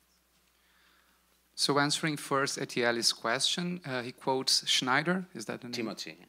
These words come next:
Speaker 1: Timothy Schneider.
Speaker 2: Snyder.
Speaker 1: And the book is called, uh, Na Contramão da Liberdade, maybe The Road to Unfreedom. Thank you. And, uh, it deals with a Soviet propaganda,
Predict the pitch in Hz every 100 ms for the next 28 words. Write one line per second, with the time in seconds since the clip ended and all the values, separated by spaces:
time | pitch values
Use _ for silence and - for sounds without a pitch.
0 | _ - 160 165 147 - 117 110 117 101
1 | 85 82 - - - 120 120 117 135 131
2 | 131 - 135 131 131 - 127 120 113 127
3 | 123 123 120 135 123 113 107 101 113 139
4 | 160 143 147 139 110 120 117 113 107 127
5 | _ - - _ _ _ _ _ _ _
6 | _ _ _ - - 117 120 156 160 143
7 | 123 - 143 160 165 - - - - 113
8 | 113 127 131 - - - - - - -
9 | - 131 139 139 143 - 151 143 135 -
10 | 151 - - - - - 208 135 131 175
11 | 190 165 - 156 156 - 127 - 180 170
12 | 175 170 - 147 143 131 127 147 151 143
13 | 120